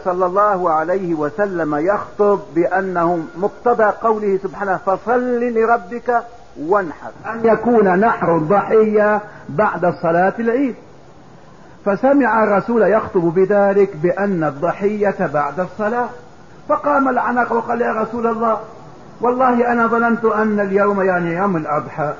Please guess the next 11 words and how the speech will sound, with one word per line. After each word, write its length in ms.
"يوم 320
عيد 520
ويوم 520
لحم 480
وأكل 600
وشرب، 600
فبادرت 720
بذبح 500
الضحية 760
وأطعمت 580
أهلي 480